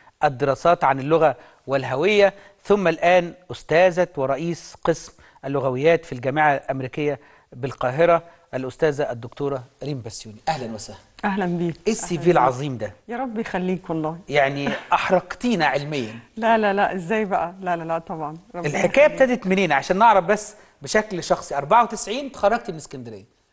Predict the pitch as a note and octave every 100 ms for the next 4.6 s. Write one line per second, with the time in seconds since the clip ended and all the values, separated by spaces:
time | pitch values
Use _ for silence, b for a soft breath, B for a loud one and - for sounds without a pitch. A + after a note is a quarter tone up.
0 | _ _ _ _ _ - F#3+ E3+ - C4+
1 | B3 G#3+ G3+ F#3 C#4+ C#4+ G3+ G3 A#3+ A#3+
2 | G3 G#3+ G3 E3+ E3 D#3 D#3+ G3+ C4 -
3 | _ _ C3+ A2+ - - F3 A#3+ C4 F3+
4 | - A3+ G3 F3 D#3 C#3+